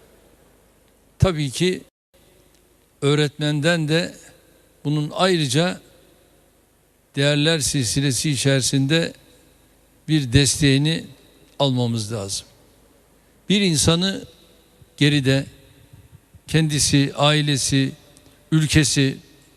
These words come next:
ve insanlık için hayırlı bir evlat bırakmaktan daha mutlu edecek herhangi bir şey doğrusu ben bilmiyorum. Biz de her anne baba gibi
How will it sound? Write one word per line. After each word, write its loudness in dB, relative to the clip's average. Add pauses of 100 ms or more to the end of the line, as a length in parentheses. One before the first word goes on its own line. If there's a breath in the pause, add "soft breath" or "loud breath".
(560)
ve 0
insanlık 0
için -2
hayırlı 2
bir 0
evlat 0
bırakmaktan -2 (1040)
daha 2
mutlu -2
edecek 0
herhangi 0
bir -2
şey 0 (880)
doğrusu -2
ben 0
bilmiyorum. -2 (1500)
Biz -2
de 4
her 2
anne 0
baba 0
gibi 0